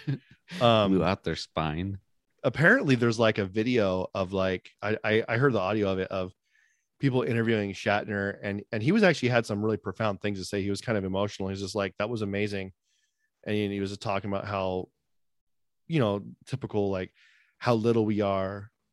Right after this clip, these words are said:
Speaker 2: you know, on this little blue marble and everything, and just how, just how, how crazy it is. And in the background, you hear, like, Jeff Bezos' girlfriend just, like, constantly, like, "Yay, no, yay."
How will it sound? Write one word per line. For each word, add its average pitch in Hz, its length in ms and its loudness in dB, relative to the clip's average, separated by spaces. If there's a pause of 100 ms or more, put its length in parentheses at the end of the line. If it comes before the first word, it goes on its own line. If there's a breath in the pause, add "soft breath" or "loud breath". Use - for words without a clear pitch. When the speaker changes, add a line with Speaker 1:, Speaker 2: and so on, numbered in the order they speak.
(100)
Speaker 2:
you 113 120 -6
know, 95 180 -2
on 101 220 -8
this 95 120 -8
little 101 160 2
blue 104 240 -2
marble 98 540 0
and 104 80 -6
everything, 101 320 -4
and 95 80 -6
just 95 300 -10
how, 98 500 -4 (1000)
just 117 140 -6
how, 113 260 0
how 104 300 -2
crazy 107 440 -2
it 98 60 0
is. 98 240 -4 (560 loud breath)
And 123 80 2
in 127 60 2
the 120 80 6
background, 113 360 0
you 95 60 -4
hear, 107 120 0
like, 98 180 0
Jeff 107 280 0
Bezos' 95 380 0
girlfriend 95 520 -4
just, 95 180 -8
like, 87 220 -4 (600)
constantly, 104 540 -4
like, 175 60 -14
"Yay, 415 760 0
no, 403 60 -2
yay." 494 1000 -4